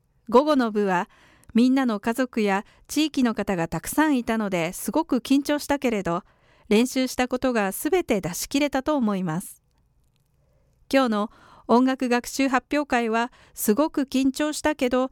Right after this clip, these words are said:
楽しくできたし良かったです。今年の六年生は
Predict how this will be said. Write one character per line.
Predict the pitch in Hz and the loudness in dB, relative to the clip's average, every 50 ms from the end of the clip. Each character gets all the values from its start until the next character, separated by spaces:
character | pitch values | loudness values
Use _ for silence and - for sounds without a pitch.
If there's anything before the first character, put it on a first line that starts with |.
| _ - - - | _ -18 -10 -4
楽 | - 226 226 269 302 | 0 2 2 2 0
し | - - - | -2 -6 -6
く | - 269 247 | -2 -2 0
で | 220 240 240 | 0 -2 -4
き | - - | -4 -4
た | - 220 214 | -4 -4 -4
し | - - - 233 226 - - | -4 -2 -2 -2 -2 -2 -2
良 | 196 220 | -4 -2
か | - 269 | 0 -2
っ | 254 | -2
た | - - 202 | -2 -2 -4
で | 175 160 175 214 | -2 -2 -4 -6
す。 | - - - _ _ _ _ _ _ _ _ _ _ _ _ _ _ _ _ _ _ - | -8 -12 -16 _ _ _ _ _ _ _ _ _ _ _ _ _ _ _ _ _ _ -4
今 | - 240 | -2 0
年 | - 311 - - 320 | 2 2 2 2 0
の | 320 | 2
六 | 311 311 302 - 330 | 2 0 0 -2 -2
年 | 339 339 349 | -2 -2 -2
生 | - - 277 254 | -2 0 0 0
は | 208 196 185 185 | 2 0 0 -2